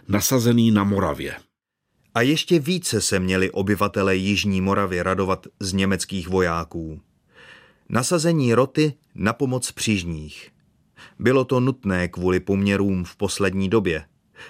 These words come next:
Speaker 2: Nedostatek lidí, neboť skoro všichni muži museli uprchnout, a nedostatek tažných zvířat,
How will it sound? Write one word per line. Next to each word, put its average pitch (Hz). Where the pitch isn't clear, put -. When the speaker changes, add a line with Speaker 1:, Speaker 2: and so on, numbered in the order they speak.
Speaker 2:
Nedostatek 104
lidí, 110
neboť 90
skoro 95
všichni 98
muži 95
museli 90
uprchnout, 104
a 107
nedostatek 110
tažných 98
zvířat, 92